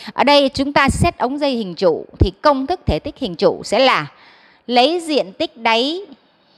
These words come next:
nhân với lại chiều cao. Ở đây ống dây người ta kỹ, có chiều dài là L, đó chính là chiều cao của ống dây thì chúng ta sẽ có là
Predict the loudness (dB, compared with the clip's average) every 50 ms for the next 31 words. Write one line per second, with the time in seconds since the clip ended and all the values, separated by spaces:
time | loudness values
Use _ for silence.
0 | _ _ _ _ _ _ _ _ _ _ 2 4 4 4 4 0 0 0 0 -2
1 | 0 -2 -4 -4 -4 -4 -4 -4 -4 _ 0 0 2 4 4 2 2 0 -4 -12
2 | -20 -20 -12 -2 0 2 4 4 4 4 2 0 0 2 4 4 4 4 2 -4
3 | -8 -18 _ _ _ -8 -6 -6 -4 -4 -6 -10 -10 -10 -12 -18 _ _ _ -8
4 | -8 -6 -2 0 0 0 2 2 2 2 4 2 2 2 2 2 0 -2 -4 -4
5 | -2 -2 2 4 4 4 4 4 2 0 -4 -8 -8 -6 -6 -6 -6 -6 -4 -4
6 | -4 -2 0 0 -2 0 0 -2 -2 -2 0 2 2 2 4 4 2 2 2 0
7 | -8 -10 -4 -4 -2 -2 -2 -2 -4 -6 -2 -2 0 0 -2